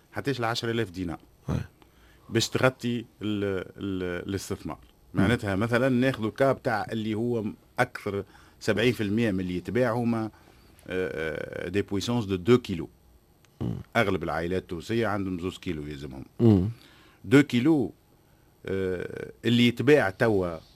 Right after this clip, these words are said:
Speaker 1: في المارشي ما بين، آه، آه، سبعة ملايين ونص و، و، و، وثمانية ملايين وشوية.
Speaker 2: مم.
Speaker 1: كان تمشي تتفاهم أنت واحد بثمانية ملايين، بار exemple،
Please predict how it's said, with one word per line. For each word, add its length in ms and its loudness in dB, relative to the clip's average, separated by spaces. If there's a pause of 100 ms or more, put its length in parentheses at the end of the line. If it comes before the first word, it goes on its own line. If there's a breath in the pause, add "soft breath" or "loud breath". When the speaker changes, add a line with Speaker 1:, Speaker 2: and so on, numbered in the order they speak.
(140)
Speaker 1:
في 80 -6
المارشي 560 0 (120)
ما 140 -2
بين، 340 4
آه، 880 -2
آه، 40 -2
سبعة 300 2
ملايين 320 0
ونص 360 -2
و، 40 0
و، 160 0 (160)
و، 640 -4
وثمانية 380 2
ملايين 380 2
وشوية. 480 -4 (220)
Speaker 2:
مم. 200 6 (1200)
Speaker 1:
كان 200 8
تمشي 300 6
تتفاهم 460 8
أنت 180 4
واحد 480 4
بثمانية 460 4
ملايين، 340 6
بار 180 -4
exemple، 460 -2